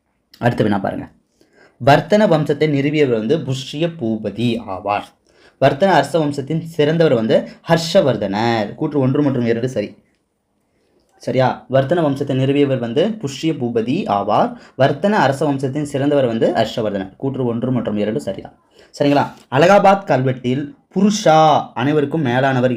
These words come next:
என்று கடவுளுக்கு இணையாக யாரை குறிப்பிட்டுள்ளார் அப்படின்னா சமுத்திரகுப்தர். சரியா? அதாவது அலகாபாத் தூண் கல்வெட்டு யாருடையதுப்பா? சமுத்திரகுப்தர். சரிங்களா? அதுல சமுத்திரகுப்தர் வந்து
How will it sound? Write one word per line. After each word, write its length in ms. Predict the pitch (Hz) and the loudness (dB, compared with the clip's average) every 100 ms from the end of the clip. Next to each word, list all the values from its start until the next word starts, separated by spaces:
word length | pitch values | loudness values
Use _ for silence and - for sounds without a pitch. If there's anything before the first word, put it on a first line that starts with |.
| 110 | -2
என்று 220 | 98 110 165 165 | -2 -2 -2 0
கடவுளுக்கு 380 | 135 160 165 165 | 2 2 0 -2
இணையாக 320 | 143 127 120 139 | -2 0 0 0
யாரை 320 | 117 131 135 | 2 2 2
குறிப்பிட்டுள்ளார் 600 | 135 113 123 104 101 98 - | -2 -4 -4 -4 -4 -6 -10
அப்படின்னா 280 | 104 107 107 - | -10 -6 -6 -4
சமுத்திரகுப்தர். 540 | 110 110 104 - - _ _ _ _ _ _ _ _ _ _ _ | -6 -6 -10 -12 -16 _ _ _ _ _ _ _ _ _ _ _
சரியா? 180 | - 107 - | -4 -2 0
அதாவது 220 | 110 123 117 | 0 2 2
அலகாபாத் 400 | 120 135 139 127 | 2 2 0 -2
தூண் 180 | 117 110 | -6 -4
கல்வெட்டு 280 | 110 110 117 | -2 -2 -2
யாருடையதுப்பா? 520 | 117 120 110 107 147 220 - - - | 0 -2 -4 -2 -2 -2 -12 -12 -6
சமுத்திரகுப்தர். 580 | 120 117 - - - _ _ _ - | -4 -4 -6 -10 -20 _ _ _ -6
சரிங்களா? 280 | 120 107 110 | -4 -2 -2
அதுல 160 | 110 110 120 | -2 -2 -2
சமுத்திரகுப்தர் 600 | 127 160 165 127 123 107 | -2 -4 -4 -4 -4 -2
வந்து 160 | 104 | -2